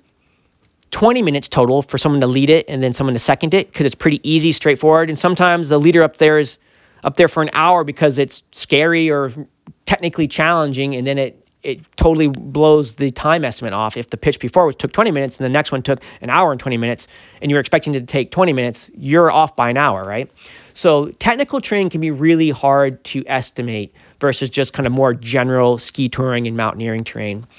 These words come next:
and hiking terrain. But I find that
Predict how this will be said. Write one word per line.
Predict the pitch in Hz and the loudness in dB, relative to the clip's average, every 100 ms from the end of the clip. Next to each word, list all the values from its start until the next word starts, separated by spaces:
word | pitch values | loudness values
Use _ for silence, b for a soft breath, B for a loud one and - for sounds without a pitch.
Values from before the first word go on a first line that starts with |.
| b | b
and | 117 | -12
hiking | - 113 113 101 | -8 -8 -8 -12
terrain. | - 95 95 _ _ _ _ _ - B B B | -12 -14 -16 _ _ _ _ _ -20 B B B
But | - 170 - B B B B B B - | 2 2 2 B B B B B B 0
I | 190 | 0
find | 220 240 220 190 | 2 0 0 2
that | 170 156 | 2 2